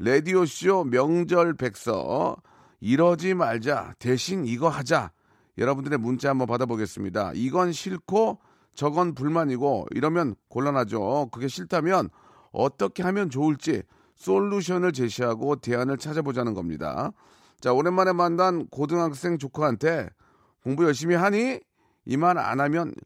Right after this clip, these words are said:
좀 이상하잖아요. 딱히 할 말이 없어서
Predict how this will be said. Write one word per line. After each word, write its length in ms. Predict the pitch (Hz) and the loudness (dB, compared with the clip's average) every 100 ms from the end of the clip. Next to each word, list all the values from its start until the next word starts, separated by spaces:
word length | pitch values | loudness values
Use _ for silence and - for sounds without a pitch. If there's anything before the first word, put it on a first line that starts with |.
| - - | -20 -10
좀 120 | 165 | -6
이상하잖아요. 640 | 143 185 180 160 139 185 285 _ _ _ | -2 0 0 0 0 -2 -4 _ _ _
딱히 240 | 190 170 185 | -6 -2 -2
할 140 | 202 | 2
말이 220 | 214 208 | 2 4
없어서 560 | 196 135 127 143 120 | 2 0 0 2 0